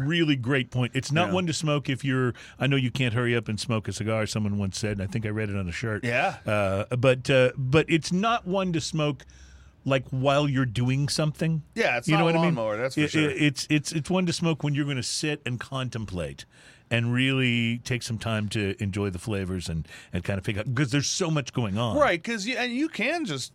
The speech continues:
Speaker 2: smoke through it, but, I mean, you do it an injustice because of the complexity of flavors.
Speaker 1: And you do your pocketbook an injustice, 'cause if you're just gonna smoke through it, you, you could have
Speaker 2: <laughs>
Speaker 1: taken a lot cheaper
Speaker 2: You
Speaker 1: cigar.
Speaker 2: could get that, you could
Speaker 1: Yeah.
Speaker 2: get that, uh, Maduro that I had, Christoph Maduro that I had for a bit cheaper.
Speaker 1: Yeah,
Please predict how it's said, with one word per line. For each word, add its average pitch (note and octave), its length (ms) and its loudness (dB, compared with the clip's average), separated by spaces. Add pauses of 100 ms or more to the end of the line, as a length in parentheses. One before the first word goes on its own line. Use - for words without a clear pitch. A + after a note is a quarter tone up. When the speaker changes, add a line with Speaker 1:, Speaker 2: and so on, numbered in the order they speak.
(120)
Speaker 2:
smoke C3+ 400 -2
through B2 260 -2
it, G#2+ 80 -6
but, B2+ 120 0
I C3+ 40 -2
mean, D3 160 -6
you D3 120 -4
do E3 220 -2
it D#3 80 -2
an C3+ 120 -2
injustice B2+ 560 -2
because B2 280 -6
of A2+ 80 -6
the G#2 40 -8
complexity G#2 560 -6
of F2 100 -8
flavors. G#2+ 380 -8
Speaker 1:
And D3+ 180 4
you C3 60 0
do B2+ 100 0
your A2+ 200 0
pocketbook A2+ 500 -4
an G#2 60 -2
injustice, F#2+ 500 -4
'cause G2+ 180 -4
if G#2 120 -6
you're A2 80 -6
just G#2+ 240 -8
gonna A2 120 -4
smoke G2+ 260 -4
through B2 220 -2
it, G#2 120 -8
you, G2+ 160 -4 (200)
you A2 140 -4
could G#2+ 240 -8 (280)
have C3 220 2
Speaker 2:
<laughs> F#3+ 120 8
Speaker 1:
taken D3+ 240 4
a C3 80 0
lot B2+ 220 0
cheaper A#2 260 -4
Speaker 2:
You F3+ 80 0
Speaker 1:
cigar. F#3+ 180 0
Speaker 2:
could F3 80 2
get - 80 -8
that, D3 300 4
you E3+ 100 -4
could - 100 -2
Speaker 1:
Yeah. - 80 2
Speaker 2:
get C#3+ 140 -4
that, B2+ 300 -2
uh, B2 240 0
Maduro D3 380 -2
that C3+ 100 -2
I D#3 100 0
had, D3+ 160 -2
Christoph C#3 320 -4
Maduro C#3 320 -2
that C3 100 -2
I F3 140 0
had C3+ 160 0
for A#2 300 -6
a A#2+ 100 -4
bit A#2 220 -4
cheaper. A2 480 -8
Speaker 1:
Yeah, A2 220 2